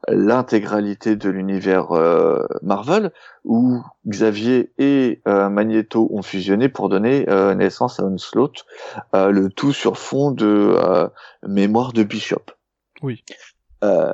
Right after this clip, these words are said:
Speaker 1: bah oui, puisque c'est, c'est le fait que Bishop ait, ait vu qu'il y a un traître qui est
Speaker 2: C'est ça.
Speaker 1: là et, et qu'il ait vu E O A qui donne, euh, lieu, euh, à la fusion des
Speaker 2: C'est
Speaker 1: deux
Speaker 2: ça.
Speaker 1: et donc, euh, à Onslaught.
Speaker 2: Mais qui donne
Speaker 1: Euh,
Speaker 2: une certaine légitimité en fait à ce crossover parce que c'est une intrigue qui est là depuis le début des années quatre-vingt-dix.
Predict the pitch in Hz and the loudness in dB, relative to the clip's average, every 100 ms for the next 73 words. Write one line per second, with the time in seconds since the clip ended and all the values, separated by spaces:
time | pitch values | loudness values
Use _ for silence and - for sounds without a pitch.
0 | - - 139 - - - - - - - | -6 -4 -4 -6 -14 -10 -10 -10 -12 -16
1 | - 107 107 101 - 95 104 107 110 110 | -10 -8 0 0 0 -4 -2 0 -2 0
2 | 98 95 - 101 107 - - 92 - - | 0 0 0 0 -2 -6 -4 -2 -2 -2
3 | 131 - - - - - 107 101 101 101 | -2 -4 -10 -8 -6 -2 0 2 2 2
4 | 87 - 85 - 98 - 107 104 113 - | 2 0 -2 -4 -6 -4 -2 -2 -4 -2
5 | 104 104 110 131 127 104 110 127 117 101 | 0 2 2 0 -4 -6 -2 -2 0 -2
6 | - - - _ 92 95 98 104 120 139 | -4 -16 -20 _ -2 0 0 0 0 2
7 | - 95 95 87 - 98 98 113 101 101 | 2 0 0 0 0 0 -2 -8 -8 -4
8 | 98 101 127 135 95 101 - 107 - - | -2 0 2 2 2 0 -2 -10 -10 -6
9 | 92 - - 107 98 - - - - - | -4 -4 -2 -2 -2 -10 -18 -20 -16 -8
10 | 139 - 160 170 117 117 117 117 156 151 | -6 -4 -4 0 0 2 2 2 0 2
11 | 151 147 139 151 147 143 170 151 - 151 | 0 -2 -4 -4 -4 -2 -4 -2 -4 -4
12 | 123 - 131 120 135 156 160 120 - 123 | -4 -4 -6 -4 0 2 2 -2 -4 -6
13 | - 127 127 123 - 156 151 131 127 131 | -2 -2 0 -2 -2 -4 -2 0 2 2
14 | 117 - 120 120 135 131 120 120 120 117 | 0 -4 -2 0 0 0 0 0 -2 -2
15 | 127 117 117 - | -4 -6 -8 -12